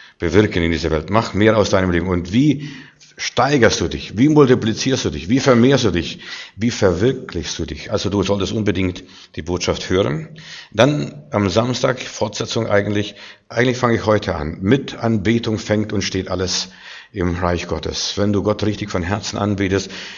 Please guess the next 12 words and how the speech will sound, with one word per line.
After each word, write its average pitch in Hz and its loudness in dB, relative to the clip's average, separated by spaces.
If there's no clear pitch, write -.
trachtet 113 0
zuerst 101 -2
nach 98 -2
dem 95 -2
Reich 90 2
Gottes, 90 2
so 95 2
wird 92 2
euch 90 0
solches 92 0
alles 87 -6
zufallen. 80 -8